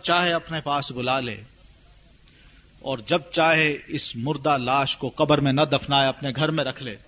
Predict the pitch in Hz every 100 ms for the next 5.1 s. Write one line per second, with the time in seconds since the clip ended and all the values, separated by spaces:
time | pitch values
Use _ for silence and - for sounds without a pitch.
0 | - _ - - _ - - - - -
1 | - - 131 135 139 131 156 151 143 131
2 | 123 - _ _ - 117 135 170 147 -
3 | 139 139 143 135 135 123 - 120 120 147
4 | 139 123 135 120 123 117 120 - 107 98
5 | 98